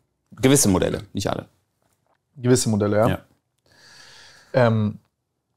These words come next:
Speaker 2: ja, das, und da hast du ja wahrscheinlich direkt noch mit dem, mit, mit einer schlauen Sache nachgelegt. Du hast angefangen, noch dein eigenes Parfüm zu machen?
Speaker 1: Das kam erst später. Ich hab zum, also zur Stunde null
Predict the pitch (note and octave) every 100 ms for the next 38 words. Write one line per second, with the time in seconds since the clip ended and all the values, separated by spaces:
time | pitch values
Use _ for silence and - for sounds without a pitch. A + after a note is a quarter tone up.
0 | _ _ _ C3+ B2+ - C3 C3 B2 C3+
1 | C3 D3+ D#3 C3 B2+ C#3 C3+ B2+ C3+ -
2 | C3+ C3 C3+ B2 B2+ B2+ B2+ A#2+ A#2+ -
3 | C3 C#3 C3+ C#3+ A#2 A#2 C#3+ - D3 D3
4 | C3 A#2+ - B2 C3 B2+ B2 A#2+ A#2+ -
5 | A2+ A2+ B2 - A#2 D3 D3 E3 E3+ G3
6 | - - G#2+ - B2 B2 A2+ - A2 A2
7 | F#2 F2+ A#2+ - - - G#2+ G#2+ G#2 -
8 | G2+ E3+ B2+ A2 - A#2+ A2+ G#2+ A#2 E3
9 | F#3+